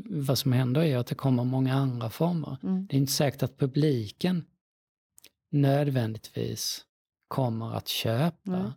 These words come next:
Speaker 1: detta.
Speaker 2: Och den här diskussionen har vi ju haft innan i podden, alltså kring, eh, ja, men det vi ändå har sett bevakningar på väldigt många om-, olika områden just nu senaste året, där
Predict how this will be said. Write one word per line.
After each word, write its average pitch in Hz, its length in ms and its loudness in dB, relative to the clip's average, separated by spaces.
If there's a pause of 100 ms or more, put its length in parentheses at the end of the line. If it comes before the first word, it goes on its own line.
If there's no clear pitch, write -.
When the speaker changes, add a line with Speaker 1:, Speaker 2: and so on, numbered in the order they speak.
Speaker 1:
detta. - 480 -2
Speaker 2:
Och 208 120 2
den 196 140 2
här 180 120 4
diskussionen 196 560 2
har 185 100 4
vi 175 100 2
ju 165 160 4
haft 175 320 0
innan 170 360 4
i 185 80 4
podden, 160 420 2
alltså 160 300 0
kring, 151 420 4
eh, 151 160 4
ja, 160 60 4
men 160 120 2
det 156 120 2
vi 151 100 4
ändå 151 200 4
har 151 120 2
sett 147 260 0
bevakningar 147 560 2
på 151 300 0
väldigt 156 240 2
många 190 200 4
om-, 156 220 2
olika 160 340 0
områden 143 420 2
just 147 220 2
nu 147 160 0 (480)
senaste 147 400 2
året, 143 340 2
där 131 200 0